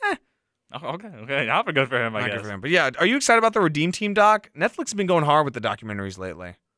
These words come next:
Speaker 2: I might watch it.
Speaker 1: It's pretty interesting, just, like, the whole, it
Speaker 2: Yeah.
Speaker 1: was, you know, 'cause U S A had never lost with N B A players.
Speaker 2: That's true, and then we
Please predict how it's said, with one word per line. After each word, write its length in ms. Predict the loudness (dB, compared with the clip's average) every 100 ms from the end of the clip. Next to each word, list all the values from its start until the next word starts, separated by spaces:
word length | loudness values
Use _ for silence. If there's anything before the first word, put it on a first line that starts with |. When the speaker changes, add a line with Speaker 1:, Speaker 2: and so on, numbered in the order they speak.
| -12
Speaker 2:
I 80 | -6
might 160 | -4
watch 280 | -2 -6 -8
it. 160 | -12 -14 _ -16
Speaker 1:
It's 80 | -2
pretty 180 | 2
interesting, 400 | 2 0 -2 -2
just, 140 | 0 0
like, 160 | 0
the 60 | 2
whole, 340 | 4 4 4 2
it 40 | 0
Speaker 2:
Yeah. 60 |
Speaker 1:
was, 140 | 0 0
you 80 |
know, 100 | -2
'cause 160 | -2 -2
U 120 | 0
S 100 | 2
A 100 | 2
had 100 | 2
never 200 | 2 0
lost 380 | 2 4 4 2
with 100 | -6
N 80 | -4
B 140 | -2
A 40 | -2
players. 260 | -2 -4 -4
Speaker 2:
That's 80 |
true, 240 | -4 -4 -4
and 100 | -8
then 200 | -8
we 100 | -8